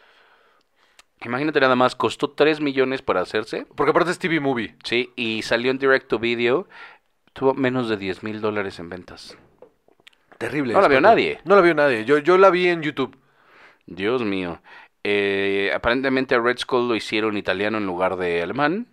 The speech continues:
Speaker 2: Eh, eh, pa'l, pa'l, pa'l caso significaba lo mismo, ¿no?
Speaker 1: Ajá. Y el actor tenía un disfraz que a nadie le gustó y no, bueno.
Speaker 2: No, espantosa, mano. Espantosa, de verdad. Ahí está en YouTube, véanla. Espantosa.
Speaker 1: Mil novecientos noventa y cuatro.
Speaker 2: Ujú.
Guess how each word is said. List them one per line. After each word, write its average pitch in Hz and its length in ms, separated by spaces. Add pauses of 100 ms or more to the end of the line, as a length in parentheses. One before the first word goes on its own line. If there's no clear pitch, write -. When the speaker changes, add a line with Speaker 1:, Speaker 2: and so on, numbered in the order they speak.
(200)
Speaker 2:
Eh, 190 200
eh, 85 280 (260)
pa'l, 107 200
pa'l, 180 200
pa'l 208 100
caso 214 240
significaba 147 460
lo 117 80
mismo, 101 260
¿no? 175 160 (300)
Speaker 1:
Ajá. 92 560 (840)
Y 87 680
el 85 140
actor 98 320
tenía 95 580
un 87 640 (460)
disfraz 87 380
que 90 100
a - 20
nadie 87 160
le 82 80
gustó 131 680
y 113 200
no, 95 160
bueno. - 340
Speaker 2:
No, 151 160
espantosa, 151 540
mano. 87 300
Espantosa, 135 360
de 131 80
verdad. 135 320
Ahí 131 80
está 156 160
en 170 60
YouTube, 131 240
véanla. 107 340 (160)
Espantosa. 127 460
Speaker 1:
Mil 165 400
novecientos 120 360
noventa 90 320
y 80 40
cuatro. - 340 (300)
Speaker 2:
Ujú. 101 320